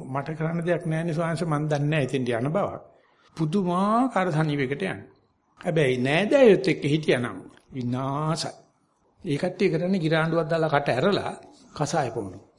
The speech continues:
මේවා එහෙම කරන්න දෙන්න බෑ. එහෙම නිකන් හුස්ම එන්න නැත්නම් ආයෙ මිරිකගෙන හරි ඉන්නවා. ඒක නිසා මේ නෑදෑයෝ නෑ නේද ඇවිල්ලා? නෑදෑයෝ ඉන්නවද? ආ, ෂෝක්. ඔය වෙන්න දෙයක්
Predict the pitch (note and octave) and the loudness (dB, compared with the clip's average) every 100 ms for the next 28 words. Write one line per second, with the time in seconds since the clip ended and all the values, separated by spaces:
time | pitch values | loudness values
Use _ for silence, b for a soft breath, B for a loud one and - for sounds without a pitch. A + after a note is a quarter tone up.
0 | _ _ _ _ C3 C#3+ D3+ C3+ C#3+ C#3+ | _ _ _ _ 2 4 6 4 2 0
1 | C#3 C#3 C3+ C3 C3+ D#3 C#3+ C3+ C3+ C3+ | 0 2 2 2 0 2 2 0 0 -2
2 | C#3+ D#3+ D3 D#3 F#3 E3 D#3 D3+ D3 D3 | -4 -2 -2 -2 -2 -2 0 0 0 0
3 | C#3+ C#3 E3+ A2 G2+ - _ _ _ _ | 0 0 -2 -6 -8 -14 _ _ _ _
4 | _ C3 B2+ C3 B2+ B2+ C#3+ C#3 C#3 C3+ | _ -4 -2 -2 -4 -6 -4 -4 -2 0
5 | B2+ D3 C#3+ C#3 C#3 D#3+ D#3 B2+ G#2 F#2 | 0 2 0 0 0 0 0 0 -2 -10
6 | - _ _ _ _ C#3+ C3+ C#3+ C#3 F3+ | -16 _ _ _ _ -2 2 2 2 -2
7 | F#2 D#2+ - _ _ _ - E3 D#3+ F3 | -4 -10 -20 _ _ _ -6 -2 0 -2
8 | D3 C3 D#3+ F#3 - - - _ - D#3+ | -4 0 4 4 2 -6 -20 _ -6 -2
9 | F#3+ C#3 D3+ F#3 A3 F3 F#3 | 0 2 4 6 6 6 2